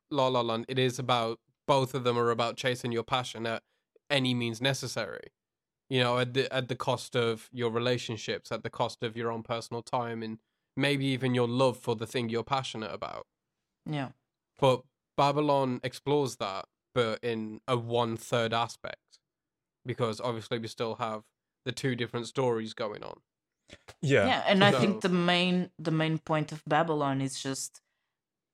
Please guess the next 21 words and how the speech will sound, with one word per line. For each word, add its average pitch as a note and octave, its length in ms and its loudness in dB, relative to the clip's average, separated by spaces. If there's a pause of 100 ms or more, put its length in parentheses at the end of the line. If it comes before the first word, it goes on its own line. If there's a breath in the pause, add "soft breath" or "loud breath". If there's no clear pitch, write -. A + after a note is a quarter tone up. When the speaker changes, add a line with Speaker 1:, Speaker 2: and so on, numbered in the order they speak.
(640)
Speaker 2:
you F3+ 80 2
know, D3+ 240 4
the D#3 360 4
end D#3+ 240 8
of D#3 120 2
something C3+ 720 -4 (100)
and D3+ 400 -2
the D#3 100 2
way C#3+ 220 2
that D3 260 0
people C#3+ 420 -2 (220)
sometimes C#3+ 480 0
they D3 120 -6 (200)
cannot C#3 460 0
cope D3+ 320 -4
with C3 120 -6
it, B2 160 -8 (720)
Speaker 1:
Well, C3+ 140 2
Speaker 2:
right? C#3+ 100 0
Speaker 1:
yeah, D#3+ 220 4
'cause, C#3+ 400 2